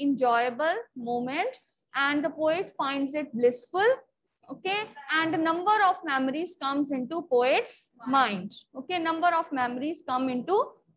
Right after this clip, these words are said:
poet's mind. Okay, so this is all about Rain on the Roof. Okay,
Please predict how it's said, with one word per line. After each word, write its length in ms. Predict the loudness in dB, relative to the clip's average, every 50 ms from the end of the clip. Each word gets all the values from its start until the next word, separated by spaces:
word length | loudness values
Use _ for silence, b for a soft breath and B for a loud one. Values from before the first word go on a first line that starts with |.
| _ _
poet's 560 | 4 4 6 6 4 2 -2 -6 -14 -16 -18 _ -8
mind. 400 | -8 -8 -8 -12 -18 _ _ _ _ _ _ _
Okay, 220 | -10 _ -6 -6 -6
so 140 | -6 -6 -4
this 240 | -4 -4 -6 -8 -10
is 160 | -12 -12 -6 _
all 300 | 0 2 2 2 0 -2 -4
about 500 | 0 2 4 4 4 2 0 -2 -8 -18 _ _ _ _ _ _ _ _ _ _ _ _ _ -16 -14 -4
Rain 360 | -2 0 2 4 4 4 4 4
on 180 | 4 2 4
the 160 | 4 6 4 4 4 0 -8 -18 _ _ _ _ _ _ -2
Roof. 300 | -2 0 -2 -2 -6 -12 -20 -20 _ _ _ _ _
Okay, 280 | -16 -8 -6 -4 -4